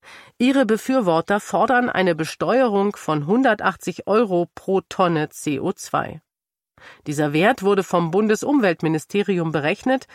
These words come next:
und würde dazu führen, dass umweltschädliche Energielieferanten, wie zum Beispiel Kohlekraftwerke, von Haus aus weniger genutzt werden, weil sie dann schlicht zu teuer wären. Auf diese Weise würde sich der Schadstoffausstoß von selbst reduzieren.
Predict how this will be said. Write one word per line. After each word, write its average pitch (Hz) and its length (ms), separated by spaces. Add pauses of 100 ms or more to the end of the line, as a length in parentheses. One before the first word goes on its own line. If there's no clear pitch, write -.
(500)
und 190 160
würde 294 200
dazu 208 280
führen, 240 420 (380)
dass - 200
umweltschädliche 202 1000
Energielieferanten, 156 1200 (340)
wie 143 140
zum 151 180
Beispiel 175 480
Kohlekraftwerke, 160 1040 (240)
von 151 320
Haus 226 260
aus - 340
weniger 170 360
genutzt 220 460
werden, 202 340 (320)
weil 170 200
sie 160 100
dann 151 220
schlicht - 420
zu 262 160
teuer 131 440
wären. - 320 (960)
Auf 160 120
diese 175 300
Weise 180 420
würde 220 220
sich 165 220
der 147 140
Schadstoffausstoß 170 1300
von 254 240
selbst 165 480
reduzieren. 151 720